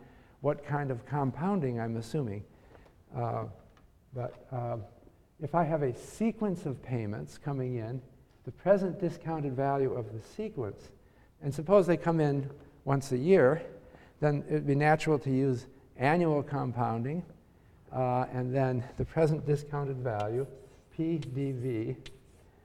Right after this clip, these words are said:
uh, is the summation of the payments.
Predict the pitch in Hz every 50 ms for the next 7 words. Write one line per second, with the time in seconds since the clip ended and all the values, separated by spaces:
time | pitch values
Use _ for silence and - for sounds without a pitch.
0 | _ - - - - - _ _ - 131 131 123 120 120 - 135 131 117 - 127
1 | 113 110 - - - 143 135 131 131 143 180 190 180 - - 113 101 101 107 -
2 | - - - - - - - - - - 131 127 113 113 120 113 113 127 120 113
3 | 107 104 107 117 135 - -